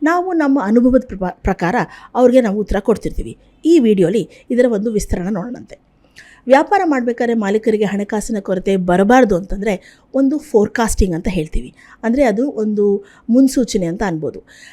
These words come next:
ನಮ್ಗೆ ವ್ಯಾಪಾರದಲ್ಲಿ ಬರ್ಬೇಕಾಗಿರೋ ಹಣಕಾಸುಗಳು ಅಥವಾ ಕೊಡ್ಬೇಕಾಗಿರೋ ಒಂದು ವೆಚ್ಚಗಳು, ಅದ್ರ ಬಗ್ಗೆ ಒಂದು ಮುನ್ಸೂಚನೆ ಇಟ್ಕೊಂಡಿದ್ರೆ, ಅದನ್ನ ಒಂದು ದಾಖಲೆ ಮಾಡಿ ಇಟ್ಕೊಂಡಿದ್ರೆ, ನಮ್ಗೆ ಯಾವಾಗ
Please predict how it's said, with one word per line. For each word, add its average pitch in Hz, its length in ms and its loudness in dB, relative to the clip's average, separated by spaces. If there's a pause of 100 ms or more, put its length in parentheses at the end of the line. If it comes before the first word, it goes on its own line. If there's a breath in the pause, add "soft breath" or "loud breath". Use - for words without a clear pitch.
(160 loud breath)
ನಮ್ಗೆ 311 400 0
ವ್ಯಾಪಾರದಲ್ಲಿ 220 760 -4
ಬರ್ಬೇಕಾಗಿರೋ 196 640 -4
ಹಣಕಾಸುಗಳು 170 680 -2
ಅಥವಾ 185 300 -6
ಕೊಡ್ಬೇಕಾಗಿರೋ 233 800 0
ಒಂದು 180 320 -6
ವೆಚ್ಚಗಳು, 180 640 -2 (220 loud breath)
ಅದ್ರ 226 200 -2
ಬಗ್ಗೆ 208 280 -2
ಒಂದು 185 180 -2
ಮುನ್ಸೂಚನೆ 262 520 0
ಇಟ್ಕೊಂಡಿದ್ರೆ, 175 880 -4
ಅದನ್ನ 214 260 -2
ಒಂದು 196 240 -4
ದಾಖಲೆ 196 320 0
ಮಾಡಿ 220 220 2
ಇಟ್ಕೊಂಡಿದ್ರೆ, 170 800 -8
ನಮ್ಗೆ 220 280 0
ಯಾವಾಗ 208 400 -4